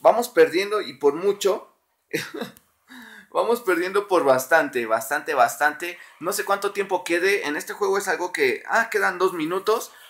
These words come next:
Ok. Y necesito salir de aquí. Em,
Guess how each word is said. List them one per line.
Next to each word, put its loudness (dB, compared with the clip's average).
Ok. -8
Y -8
necesito -2
salir 0
de 2
aquí. -8
Em, -10